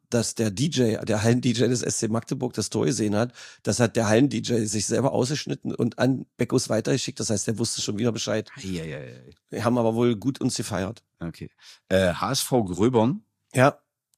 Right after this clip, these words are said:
Speaker 2: Ähm, die bekannt für unglaublich witzige Reels, die die immer, äh, äh, raushauen, springen auch auf jeden, auf jeden Trend mit auf oder setzen sogar da die, die Trends im Amateurfußball.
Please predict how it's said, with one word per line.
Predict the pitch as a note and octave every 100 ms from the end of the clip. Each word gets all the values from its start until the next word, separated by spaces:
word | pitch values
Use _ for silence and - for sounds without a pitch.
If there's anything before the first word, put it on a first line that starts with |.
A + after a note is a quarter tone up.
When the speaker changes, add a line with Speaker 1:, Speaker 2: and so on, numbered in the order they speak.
| - _ _ _
Speaker 2:
Ähm, | - F2 F2+ F2 E2 - _ _
die | - D#2
bekannt | E2 D#2+ - F#2 -
für | F2+ E2+ - _
unglaublich | G2+ F#2 F2 F#2
witzige | F#2 F2 G2+ F2+
Reels, | E2 G#2+ A#2
die | - G2+
die | G#2
immer, | G2+ G#2 G#2 G2+ G2+ G#2 G#2 G#2+ - - - - _ -
äh, |
äh, |
raushauen, | F#2+ F2 G2+ - A#2+ A#2
springen | G2 F#2+ F2+
auch | E2+
auf | E2+ -
jeden, | F2 F#2 F2+ F2
auf | C#2
jeden | F2+ F#2+
Trend | - G2+
mit | G2+ G#2
auf | E2+ A2+
oder | - - - - B2+
setzen | E2+ - G#2+
sogar | G2+ F#2+ G2+
da | G#2
die, | G#2
die | - - F#2+
Trends | - G2+ A2+
im | G2
Amateurfußball. | F#2+ G2+ - G#2+ B2+ - A#2+